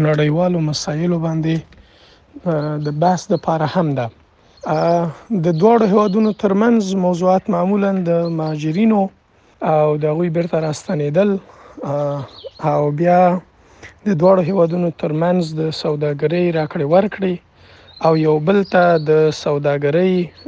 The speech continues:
آه، د، آه، محصولاتو نقل و انتقال، ترانسپورت، د، م، بنادرو خلاصول او د هغې ترڅنګ د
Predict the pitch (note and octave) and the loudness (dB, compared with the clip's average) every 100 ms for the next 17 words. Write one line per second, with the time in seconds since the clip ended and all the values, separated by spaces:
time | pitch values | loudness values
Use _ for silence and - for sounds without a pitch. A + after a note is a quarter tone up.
0 | - E3 D3+ D3 C#3+ C#3+ C#3+ C#3+ C#3+ - | -10 -6 -2 -4 -4 -4 -2 -4 -6 -14
1 | _ - - - - - _ E3+ C#3+ C#3 | _ -20 -20 -20 -20 -20 _ -2 0 0
2 | C#3 C#3 C#3+ C#3+ - F#3 E3 E3+ - E3 | -2 -2 -4 -6 -4 0 2 2 2 2
3 | D#3 D3+ - G#3 E3+ D#3+ - F#3 C#3+ C#3 | 2 0 -8 -6 -2 -2 -2 -2 -2 -4
4 | D3 F3 F#3 F3+ E3 - C3+ C3+ - G3+ | -2 2 2 2 -4 -6 -4 -6 0 2
5 | F#3+ - - _ - _ _ _ _ _ | 2 -4 -20 _ -20 _ _ _ _ _
6 | _ - F#3 D3+ D#3 D3+ D3+ D3 D3 D3 | _ -10 -6 0 2 4 4 2 0 -4
7 | D3+ D3 C#3+ D3 D3 D3 E3+ D3+ - C#3 | -6 -6 -2 0 0 2 2 2 0 -4
8 | - D3 F#3 G3+ - _ - - - - | -4 0 2 2 -4 _ -20 -20 -20 -20
9 | - _ E3+ D3 D3 D3 D#3 E3 G3 - | -20 _ 2 4 4 2 0 2 0 0
10 | F3 - G#3 A3+ A#3 A3 - - A3+ E3 | -4 -2 0 2 4 2 -2 -12 -6 2